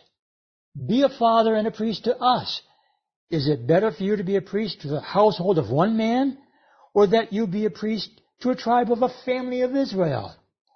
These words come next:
There's an appeal to a hireling for something better than what he has already,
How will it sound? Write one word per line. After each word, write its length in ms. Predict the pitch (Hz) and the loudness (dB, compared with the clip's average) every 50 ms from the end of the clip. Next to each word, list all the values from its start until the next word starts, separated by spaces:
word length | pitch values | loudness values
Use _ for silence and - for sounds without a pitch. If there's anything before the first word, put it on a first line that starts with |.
| _ _ _ _ _ _ _ _ _ _ _ _ _ _ _ _ _ _ _ _ _ _ _ _ _ - | _ _ _ _ _ _ _ _ _ _ _ _ _ _ _ _ _ _ _ _ _ _ _ _ _ -2
There's 160 | 180 175 160 | 0 0 2
an 100 | 180 190 | 2 0
appeal 760 | 190 185 - - - 285 285 254 196 170 175 175 175 180 165 - - _ _ _ _ _ _ _ _ _ _ _ _ - | -2 -2 -4 2 4 6 6 6 6 6 6 6 6 4 0 -4 -12 _ _ _ _ _ _ _ _ _ _ _ _ -6
to 160 | - 185 185 | -2 0 0
a 60 | 180 | 0
hireling 760 | 131 139 180 220 226 220 196 160 135 135 131 127 131 131 123 - _ _ _ _ _ _ _ _ _ _ | 0 -2 -4 -2 0 0 0 0 0 -2 -4 -4 -6 -8 -10 -14 _ _ _ _ _ _ _ _ _ _
for 100 | - 165 | -4 -4
something 720 | 151 - - 208 208 180 - 190 180 165 151 139 117 110 | -2 0 0 0 0 0 0 2 2 2 2 0 0 0
better 420 | 110 156 151 139 123 113 110 - - _ _ _ - | 0 0 0 0 -2 -4 -8 -12 -16 _ _ _ -4
than 180 | 156 147 139 131 | -2 0 0 0
what 220 | 135 139 139 - | 0 -2 -4 -6
he 180 | - - 156 139 | -4 -2 -2 -2
has 340 | - 135 131 113 113 123 123 | -2 -4 -6 -6 -6 -4 -4
already, 580 | 120 127 123 120 131 127 120 110 101 95 - | -4 -2 -2 -2 -2 -2 -4 -6 -10 -14 -16